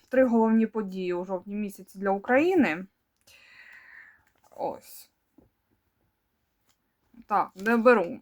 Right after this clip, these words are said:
Три колоди. Три головні події в жовтні місяці для України. Ану, покажи мені три головні події.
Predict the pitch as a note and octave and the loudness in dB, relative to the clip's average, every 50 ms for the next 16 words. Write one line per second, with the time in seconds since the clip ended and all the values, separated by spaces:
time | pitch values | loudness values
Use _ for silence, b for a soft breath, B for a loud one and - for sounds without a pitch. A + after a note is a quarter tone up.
0 | _ - A#3+ C4+ C#4+ - B3+ A3 F#3+ E3 - - - - - _ _ _ - C4 | _ -4 -2 -2 -2 0 0 -2 0 -2 -4 -6 -12 -16 -20 _ _ _ 2 4
1 | D4+ D#4 C#4+ G#3+ B3+ B3 A#3+ A3+ A3+ A3+ A3+ A3+ A3 - - G#3 G3 F#3 F#3 G3 | 6 6 6 6 6 6 6 6 6 6 6 4 4 2 0 -8 -8 -6 -4 -2
2 | A3 A3+ B3 C4 D4+ E4+ F4+ F4 - A#3+ G#3 G3 A3+ G#3+ G3+ - G#3 G3+ G#3 A3+ | 0 0 2 2 2 0 -2 -8 -10 -10 -4 -2 -2 -2 -2 -4 -6 -2 0 2
3 | C4+ C#4+ - - D#4+ D4 - - A#3+ F#3+ F#3 G3+ G#3+ A3 A3 - - A3 G3+ F3+ | 2 2 0 0 -4 -4 -6 -8 -10 -2 2 4 4 4 4 2 0 0 0 0
4 | E3 D#3+ D#3+ E3+ E3 - - G#3 G#3 G3 F#3 - - A3+ - A#3 G#3 G3 G3+ A#3 | 0 -2 -2 -6 -4 -2 -2 -2 -2 -2 -6 -6 -8 -8 -4 -2 -2 0 2 4
5 | B3+ A#3 G#3 F3+ E3+ D3+ D3 - _ - A3 B3+ A#3 A#3 G#3 F#3 F3+ F3 F3+ F#3+ | 4 4 4 2 -2 -6 -12 -14 _ -2 0 0 2 2 0 0 -2 -2 -4 -8
6 | F#3+ - E3+ D#3+ D#3 C3+ C#3 D3+ D3+ | -8 -10 -14 -14 _ -20 -20 -20 -20